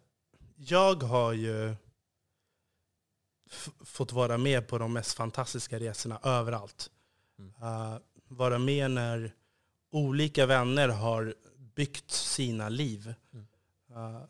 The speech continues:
Speaker 1: det kan vara så att någon säger så här: "Ja, men följ med på den här konferensen här borta. Eh, jag bjuder på hotell och <laughs> allt,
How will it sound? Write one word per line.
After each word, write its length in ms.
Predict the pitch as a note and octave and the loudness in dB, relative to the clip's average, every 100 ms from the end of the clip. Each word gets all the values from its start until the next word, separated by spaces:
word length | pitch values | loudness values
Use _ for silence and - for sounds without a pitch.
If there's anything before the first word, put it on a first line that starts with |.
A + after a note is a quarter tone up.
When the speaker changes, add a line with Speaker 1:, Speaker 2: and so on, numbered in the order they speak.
| _ | _
Speaker 1:
det 80 | - | -10
kan 200 | - B2+ | -4 0
vara 220 | B2 A2+ | 0 0
så 220 | - A#2 | -2 -6
att 360 | A2 - - - _ _ _ _ _ | -6 -10 -16 -18 _ _ _ _ _
någon 200 | A#2+ A#2 | -8 -6
säger 200 | A2 A2+ | -2 -2
så 140 | G#2 A2+ | -2 -4
här: 100 | A2 | -2
"Ja, 120 | B2 | -2
men 160 | C3 | -2
följ 200 | B2+ C#3+ C3+ | 0 0 2
med 260 | D3 C#3 | 2 2
på 80 | C3+ | 0
den 100 | A#2+ | 0
här 160 | A#2 A2 | 0 -2
konferensen 720 | - A2+ A#2+ A#2+ A2+ - A2 | -4 -4 -2 -2 -2 -6 -6
här 180 | A2+ G#2+ | -6 -4
borta. 480 | G#2 F#2 - G2+ - _ _ _ _ _ A2+ | -6 -8 -8 -8 -10 _ _ _ _ _ -12
Eh, 160 | A2 G#2+ | -8 2
jag 260 | B2+ C#3 | 6 6
bjuder 260 | B2+ C3 B2 | 4 0 2
på 100 | B2+ | 0
hotell 580 | B2 B2+ B2+ B2+ B2 A#2+ | 2 2 2 2 -2 -8
och 640 | B2 A#2 A#2 A#2 A#2 A#2+ - - C3 C3+ _ | -6 -2 0 0 -2 -6 -8 -10 -12 -20 _
<laughs> 400 | C#3 D3 C#3+ - | -20 -18 -16 4
allt, 580 | D3 D3 C3 - - | 6 8 6 0 -2